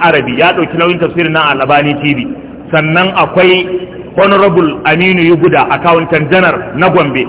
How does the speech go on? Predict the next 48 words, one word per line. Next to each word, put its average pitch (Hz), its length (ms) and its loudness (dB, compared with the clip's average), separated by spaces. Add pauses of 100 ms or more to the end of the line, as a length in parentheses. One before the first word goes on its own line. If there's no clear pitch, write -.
(200)
ya 170 220 2
ɗauki 170 180 0
nauyin 180 240 -2
tafsirin 160 380 0
nan 160 160 0
ana 175 320 0
sakawa 165 500 4
a 151 160 0
gidan 175 300 0
Amana 160 440 0
Radio. 139 380 -2
Ina 233 160 2
fata 147 300 0
an 156 80 -2
gane. 151 260 0 (480)
Sannan 156 320 0
akwai 175 300 2 (100)
su 240 220 -2
kansu 262 280 2
wannan 233 380 2
kwamiti 185 380 0
namu 165 200 2
na 151 120 0
media, 151 400 0 (280)
sun 190 200 0
ɗauki 175 200 2
nauyin 185 220 0
tafsirin 170 400 0
nan 160 140 -2
ana 185 240 2
sakawa 165 500 4
a 156 240 -2
gidan 170 240 2
talabijin 165 480 2
na 160 560 0
D 170 240 0
M 170 220 0
C. - 100 -10
Ina 214 180 0
fata 170 280 2
an - 80 -2
fahimta. 135 340 -4 (320)
Sannan 175 320 2
akwai 180 240 2
gidan 180 320 0
talab-, 190 240 2
abin 175 220 0
nan, 175 100 2